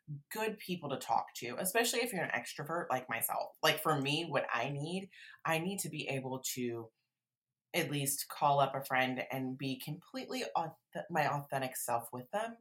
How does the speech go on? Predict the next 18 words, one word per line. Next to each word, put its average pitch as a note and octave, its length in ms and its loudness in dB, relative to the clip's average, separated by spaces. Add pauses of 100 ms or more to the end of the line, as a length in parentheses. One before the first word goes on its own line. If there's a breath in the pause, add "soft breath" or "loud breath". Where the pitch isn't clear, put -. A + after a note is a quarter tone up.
(140)
And D#3+ 100 -4
just, D3 280 -6 (800 soft breath)
I, F3 200 12
I G3+ 120 10
do G3+ 220 2
allow D#3 360 6
the D3+ 120 -2
people D3 340 -4
in C#3 80 2
my C3 100 2
lives B2 400 2
to D3 120 -4
see C#3 160 -2
the B2+ 80 -2
shittiest - 460 -6
parts - 260 -6
of F3+ 120 -16
me. - 260 -10